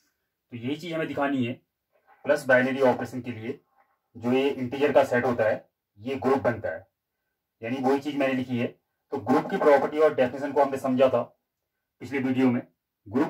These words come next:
होने के लिए जो है चार बातें होनी चाहिए थी किसी set के साथ। पहली condition थी closure property,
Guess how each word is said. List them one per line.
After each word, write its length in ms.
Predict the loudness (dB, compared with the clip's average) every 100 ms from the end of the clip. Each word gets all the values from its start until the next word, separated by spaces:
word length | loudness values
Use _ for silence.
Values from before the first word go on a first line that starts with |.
| 0
होने 180 | 0 0
के 80 | 0
लिए 100 | 2
जो 100 | 2
है 80 | 2
चार 280 | 4 4 4
बातें 200 | 2 2
होनी 200 | 0 -2
चाहिए 220 | -2 -6
थी 60 | -6
किसी 220 | -10 -2
set 220 | 0 0
के 60 | -2
साथ। 200 | -8 -10 -14 _ _ _ _ _ _ _ _ _ 0
पहली 240 | 0 0
condition 380 | -2 -2 -4 -6
थी 120 | -8 -12 _ _ _ _ _ _ -6
closure 340 | -2 2 4
property, 340 | 6 4 4